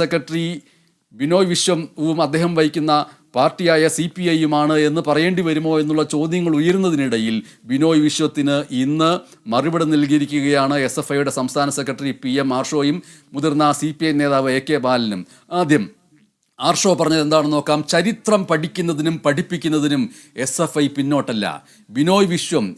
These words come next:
ഇടതുപക്ഷത്തിൻ്റെ മുതിർന്ന നേതാവാണ്. ചില മാധ്യമങ്ങൾ സൃഷ്ടിക്കുന്ന പൊതുബോധത്തിൽ ഇത്തരത്തിലുള്ള മുതിർന്ന നേതാക്കൾ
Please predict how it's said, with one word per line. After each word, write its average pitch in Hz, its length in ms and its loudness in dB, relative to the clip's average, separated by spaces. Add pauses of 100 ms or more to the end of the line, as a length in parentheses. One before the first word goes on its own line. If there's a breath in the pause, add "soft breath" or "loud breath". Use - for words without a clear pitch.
ഇടതുപക്ഷത്തിൻ്റെ 147 720 -2 (160)
മുതിർന്ന 156 420 -2
നേതാവാണ്. 123 520 0 (360 soft breath)
ചില 180 120 2 (120)
മാധ്യമങ്ങൾ 185 560 2
സൃഷ്ടിക്കുന്ന 160 400 -2 (120)
പൊതുബോധത്തിൽ 156 680 0 (440 loud breath)
ഇത്തരത്തിലുള്ള 147 540 0 (140)
മുതിർന്ന 147 360 -2
നേതാക്കൾ 139 340 0